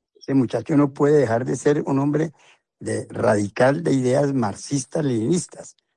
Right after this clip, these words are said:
Sí, de izquierda, está, está bien, sí, eso también lo llaman de izquierda, pero hay que saber qué clase de izquierda. El señor Iván Cepeda es un marxista-leninista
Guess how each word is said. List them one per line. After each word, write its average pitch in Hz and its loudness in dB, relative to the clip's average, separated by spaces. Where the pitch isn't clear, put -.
Sí, 170 0
de 139 -2
izquierda, 165 2
está, - -14
está 127 -4
bien, 165 2
sí, - -10
eso 127 -10
también 127 2
lo 147 4
llaman 151 4
de 139 2
izquierda, 127 0
pero - -10
hay - -10
que 165 -2
saber 131 2
qué 143 0
clase 135 0
de 123 0
izquierda. 110 -2
El - -8
señor 127 -4
Iván 143 2
Cepeda 139 0
es 127 -4
un 135 0
marxista-leninista 139 -4